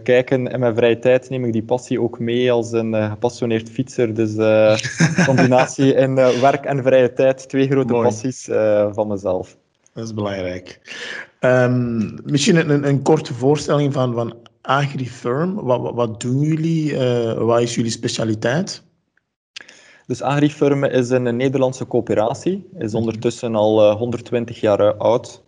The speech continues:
Speaker 1: Vandaar dat we het predicaat Royal Agrifirm, eh, hebben gekregen.
Speaker 2: <laughs>
Speaker 1: Ehm, wij zijn een, een Nederlands bedrijf welke wereldwijd actief is. En wat wij doen is productie van diervoeders.
Speaker 2: Mhm.
Speaker 1: En, eh,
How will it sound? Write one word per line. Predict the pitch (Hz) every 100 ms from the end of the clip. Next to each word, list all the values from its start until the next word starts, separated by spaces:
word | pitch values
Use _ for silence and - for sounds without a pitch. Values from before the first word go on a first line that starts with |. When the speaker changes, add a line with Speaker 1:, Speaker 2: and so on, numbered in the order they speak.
| _ _
Speaker 1:
Vandaar | 117 110 110
dat | 110
we | 110
het | 110
predicaat | - 117 110 - 113 110
Royal | - 113 120 120
Agrifirm, | 123 123 120 - 123 120 117
eh, | 117 117 120 120
hebben | 120 117
gekregen. | 117 - 117 127 127 160
Speaker 2:
<laughs> | - 156 - - - 143 -
Speaker 1:
Ehm, | 123 123 123 123 127 120
wij | 123
zijn | 113 131 131
een, | 131 127
een | 127 123
Nederlands | 131 139 139 123
bedrijf | 113 113 123 143 143
welke | 143 135 135 135 123
wereldwijd | 131 139 139 135 127
actief | 117 - 131 110
is. | 101 - -
En | 117 110 110 110
wat | 107 110
wij | 113 107
doen | 131
is | 139 127 -
productie | - 107 131 - 147 113
van | 113
diervoeders. | 101 123 139 156 160 156 - - _ _ -
Speaker 2:
Mhm. | 98 104
Speaker 1:
En, | 117 117 123 120
eh, | 117 117 113